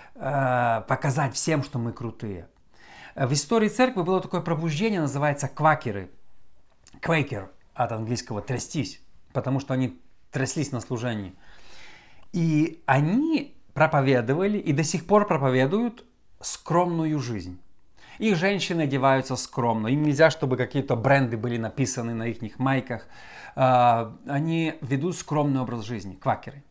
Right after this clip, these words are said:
Но, если изучить историю, в Англии и в Америке квакеры были одни из самых крупных бизнесменов. Они держали в своё время пол Англии, это без преувеличения, бизнесами своими.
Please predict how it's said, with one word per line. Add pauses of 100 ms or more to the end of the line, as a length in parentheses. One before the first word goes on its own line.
(180)
Но, (640)
если
изучить
историю,
в
Англии
и
в
Америке
квакеры
были
одни
из
самых (140)
крупных (180)
бизнесменов. (340)
Они
держали
в
своё
время
пол
Англии, (160)
это
без
преувеличения,
бизнесами
своими.